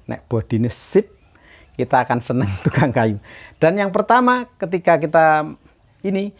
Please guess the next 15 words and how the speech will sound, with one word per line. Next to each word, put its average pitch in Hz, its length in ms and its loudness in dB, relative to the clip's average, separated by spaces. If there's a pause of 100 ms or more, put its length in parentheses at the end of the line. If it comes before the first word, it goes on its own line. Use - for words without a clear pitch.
(200)
pasti 175 240 -2
kita 233 240 2
memegang 202 400 0
ini. 127 240 0 (160)
Nah, 120 160 -4 (880)
ini 214 560 2 (800)
kalau 170 240 2
kita 190 240 0
baca 151 400 2
dari 160 480 -2
buku 151 480 -4 (480)
ininya 165 400 4
tadi, 156 320 -2 (1300)
ini, 175 160 2
guys, 127 240 0